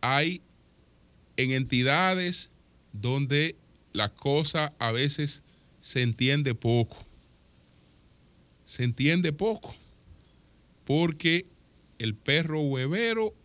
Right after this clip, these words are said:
aunque le co-, le quemen el hocico, sigue comiendo huevo. El perro huevero, aunque le que-, le quemen el hocico,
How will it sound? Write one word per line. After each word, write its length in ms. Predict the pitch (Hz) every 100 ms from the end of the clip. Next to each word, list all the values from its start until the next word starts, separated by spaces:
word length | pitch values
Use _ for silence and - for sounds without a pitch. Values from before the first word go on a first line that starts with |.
| _
aunque 320 | 120 117 120
le 220 | 117 110 - _
co-, 240 | - 147 -
le 200 | 117 104
quemen 460 | - 190 185 165
el 140 | 143 123
hocico, 680 | 120 - 247 226 220 214 _ _ _ _ _ -
sigue 760 | - - - 123 135 165 160 151
comiendo 680 | 147 127 120 131 135 135
huevo. 680 | 131 113 107 110 110 101 71 - - - _ _ _ _ _ - - - _ - _ -
El 180 | 95 92
perro 360 | 123 135 147
huevero, 640 | 139 131 123 170 220 220 208
aunque 260 | 117 113 117
le 140 | 110
que-, 240 | - 143 160
le 180 | 127 110
quemen 320 | - 165 170
el 120 | 156
hocico, 480 | 139 139 208 196 185